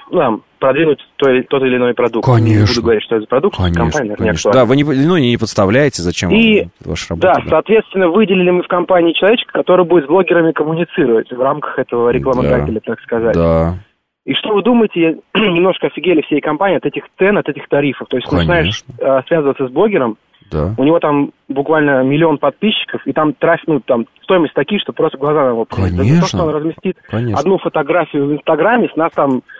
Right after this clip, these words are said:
Speaker 2: А потому что я
Speaker 1: деньги.
Speaker 2: рассказываю простой секрет. Я вам скажу, почему блогеры такие цены задирают.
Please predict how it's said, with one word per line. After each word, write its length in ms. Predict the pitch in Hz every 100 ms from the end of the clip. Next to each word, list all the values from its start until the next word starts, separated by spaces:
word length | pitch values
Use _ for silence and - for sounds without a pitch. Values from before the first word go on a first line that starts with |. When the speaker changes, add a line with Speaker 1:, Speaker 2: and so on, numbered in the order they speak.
| -
Speaker 2:
А 100 | 104
потому 420 | 117 117 127 151
что 160 | 151 143
я 140 | 139
Speaker 1:
деньги. 100 | 139
Speaker 2:
рассказываю 540 | 139 123 135 139 175
простой 400 | 190 190 185 190
секрет. 500 | 190 208 - 120 95
Я 160 | 101 120
вам 100 | 143
скажу, 300 | - 135 170
почему 340 | 175 - 131
блогеры 400 | 151 131 139 135
такие 420 | 117 123 113 135 104
цены 320 | - 143 160
задирают. 560 | 120 101 90 80 65